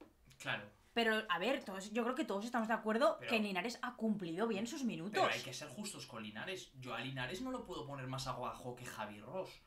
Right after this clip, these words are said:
Speaker 1: Para mí Linares ha, ha, siempre que ha salido
Speaker 2: Ha
Speaker 1: se ha
Speaker 2: cumplido.
Speaker 1: dejado el alma, ha metido goles
Speaker 2: Claro.
Speaker 1: y ha hecho cosas para el equipo.
Speaker 2: Estamos hablando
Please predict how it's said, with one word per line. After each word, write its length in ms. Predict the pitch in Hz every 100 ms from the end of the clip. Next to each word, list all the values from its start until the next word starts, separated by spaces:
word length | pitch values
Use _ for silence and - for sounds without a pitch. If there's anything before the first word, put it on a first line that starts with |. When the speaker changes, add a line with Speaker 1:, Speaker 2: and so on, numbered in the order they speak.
| - - - -
Speaker 1:
Para 160 | 120
mí 120 | 110 110
Linares 360 | 123 127 175
ha, 160 | 226 - -
ha, 140 | 107
siempre 360 | - 156 190 208
que 80 |
ha 40 | 208
salido 440 | 202 185 226 262 -
Speaker 2:
Ha 80 |
Speaker 1:
se 160 | - 240
ha 60 | -
Speaker 2:
cumplido. 200 | 175 170
Speaker 1:
dejado 240 | 277 262
el 120 | 139
alma, 420 | 143 202 240 - -
ha 100 | 269
metido 440 | 254 196 233 196
goles 320 | - 151 180
Speaker 2:
Claro. 640 | 208 220 220 175 190 311 269
Speaker 1:
y 100 | 160
ha 40 |
hecho 240 | 180 294 -
cosas 400 | 220 - - -
para 220 | 196 170
el 80 | 143
equipo. 340 | 165 311 269
Speaker 2:
Estamos 220 | 226 262
hablando 420 | 311 330 392 -